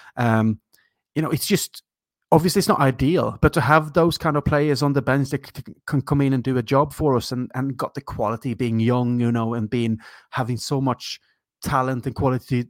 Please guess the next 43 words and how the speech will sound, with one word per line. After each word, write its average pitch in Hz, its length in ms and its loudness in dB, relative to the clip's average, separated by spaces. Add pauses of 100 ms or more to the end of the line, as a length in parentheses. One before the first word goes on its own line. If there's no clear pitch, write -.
that 120 220 -4
can 123 160 -6
be, 120 160 -4
be 120 240 -4
developed 113 680 0
going 113 220 2
forward 117 320 0
as 104 100 -6
well. 120 320 2 (380)
You 147 60 2
know, 127 80 6
he's, - 220 2 (120)
he's 120 140 -14
been 147 140 2
given 147 240 2
shit 139 300 -2
from 127 240 -2
some, 131 300 0
you 127 60 0
know, 113 120 0
fans, 117 340 -2
especially 110 420 -6
on 101 80 -6
Twitter. 113 340 -4
Obviously, 107 440 -6
we 110 120 -4
know 107 160 -4
how 107 140 -2
it 104 100 -4
is 101 180 -10
there. 110 140 -2
But, 127 140 -4
you 170 80 -2
know, 156 120 2 (220)
I 143 80 -4
don't 196 160 0
understand 156 720 -2 (220)
the 135 80 -8
moan 139 440 4
about, 131 380 2
you 139 60 2
know, 131 100 2
"Oh, 135 300 2